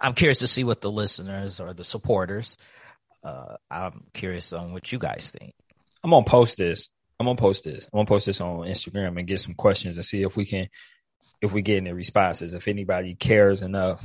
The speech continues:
Speaker 2: to share their responses before we do our reaction video. So we,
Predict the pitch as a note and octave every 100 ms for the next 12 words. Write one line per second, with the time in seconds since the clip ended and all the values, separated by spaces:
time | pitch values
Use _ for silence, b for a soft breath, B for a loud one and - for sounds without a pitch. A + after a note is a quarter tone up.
0 | - F#2+ - A2 G2 F#2+ F#2+ F2+ - G#2+
1 | F#2+ F#2 - - A2 G2 F#2+ G2 F#2+ G2+
2 | F2+ F2+ F2+ F#2 - E2+ F#2 F2 E2+ -
3 | G2 G#2+